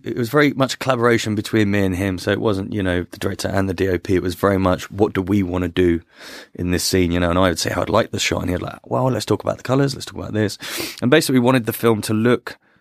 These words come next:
like it wasn't, uh, obviously it's a new film, but we wanted it to look like it'd been around for a while, like a, a bit more of a vintage feel to it, like a slightly seventies-esque colours. Um,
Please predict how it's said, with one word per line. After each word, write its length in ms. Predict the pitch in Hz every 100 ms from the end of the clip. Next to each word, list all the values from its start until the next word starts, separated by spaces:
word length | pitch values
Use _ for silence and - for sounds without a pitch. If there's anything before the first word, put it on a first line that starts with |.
| _ _ _ -
like 380 | 120 113 110
it 100 | 113
wasn't, 540 | 113 117 117 113 107 104 _ _ _ -
uh, 300 | 123 120 117
obviously 240 | 117 139 110
it's 80 |
a 40 | 110
new 220 | 110 113
film, 500 | - 143 98 98 113 _
but 100 | -
we 60 | 110
wanted 220 | 120 110
it 80 | 104
to 80 | 113
look 240 | 113 -
like 180 | 113 -
it'd 140 | 101
been 120 | 101 104
around 320 | 101 98 90
for 120 | -
a 60 | 92
while, 420 | 90 90 87 92
like 180 | 104 90
a, 60 | 104 -
a 60 |
bit 120 | -
more 140 | 117 117
of 40 |
a 40 | 107
vintage 600 | 107 107 107 101 - - _ _ _ -
feel 260 | - 107 104
to 140 | 98
it, 60 | 87
like 220 | 98 -
a 180 | 95 95 - - -
slightly 280 | - 107 110
seventies-esque 1040 | - 113 104 98 104 95 110 107 - -
colours. 540 | - 104 101 98 95 - - - - -
Um, 720 | 104 101 98 95 98 98 107